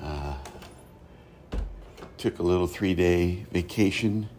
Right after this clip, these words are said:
from the podcast, uh, just to see, uh, well, I, I needed a break. I needed my three-day Memorial Day <laughs>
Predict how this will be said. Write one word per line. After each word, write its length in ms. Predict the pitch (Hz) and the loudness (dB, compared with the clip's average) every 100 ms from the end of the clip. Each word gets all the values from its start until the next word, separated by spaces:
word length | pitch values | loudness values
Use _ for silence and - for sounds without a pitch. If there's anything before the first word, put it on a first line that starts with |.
| - - - - - | -20 -20 -20 -20 0
from 220 | - 127 | 4 6
the 100 | 123 | 4
podcast, 680 | - 87 78 - 69 - - - - - - - - - - - - - - - - - - - - | 4 2 2 -2 -6 -6 -10 -14 -16 -20 -18 -18 -20 -20 -20 -20 -20 -20 -20 -20 -20 -20 -20 -12 -8
uh, 160 | 85 | -6
just 240 | 69 87 - | -4 -4 -2
to 80 | |
see, 400 | 85 95 85 82 76 - - - - - - - - | 0 0 2 0 -4 -16 -20 -20 -20 -20 -20 -14 -8
uh, 120 | 82 | 0
well, 160 | - 92 | 6 8
I, 140 | 85 - | 8 4
I 80 | 98 | 4
needed 300 | 98 98 80 | 6 6 4
a 40 | |
break. 320 | 78 85 76 76 | 4 4 4 2
I 60 | |
needed 220 | 78 80 | 2 2
my 100 | 78 | 0
three-day 480 | 73 - 87 82 80 | -2 -2 0 2 0
Memorial 500 | 78 80 85 87 80 | 0 2 4 6 6
Day 180 | 78 | 4
<laughs> 40 | 98 | 2